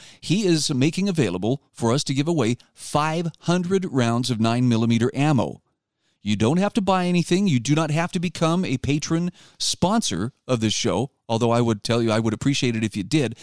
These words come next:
That's not a requirement, though. Simply subscribe at the brian hyde show dot com. Just subscribe.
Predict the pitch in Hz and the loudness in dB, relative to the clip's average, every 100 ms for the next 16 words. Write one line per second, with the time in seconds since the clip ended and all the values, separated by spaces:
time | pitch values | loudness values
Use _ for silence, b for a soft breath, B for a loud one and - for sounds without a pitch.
0 | B - 131 - 175 175 170 - 208 185 | B -4 -4 0 -2 0 -2 0 -2 0
1 | 110 117 113 B B - - 208 - 208 | 0 0 -2 B B -4 -2 -2 -2 -2
2 | - 185 - - 180 185 117 82 - _ | -2 -2 -4 -2 0 0 0 -4 -10 _
3 | _ _ _ _ _ _ _ _ _ _ | _ _ _ _ _ _ _ _ _ _
4 | 113 117 139 113 147 170 156 156 - 165 | -4 -4 0 0 2 2 0 0 0 0
5 | 156 151 - 127 80 65 110 - 175 - | 2 -2 -2 -4 -2 -4 -2 -2 -4 -2
6 | 143 131 | 0 0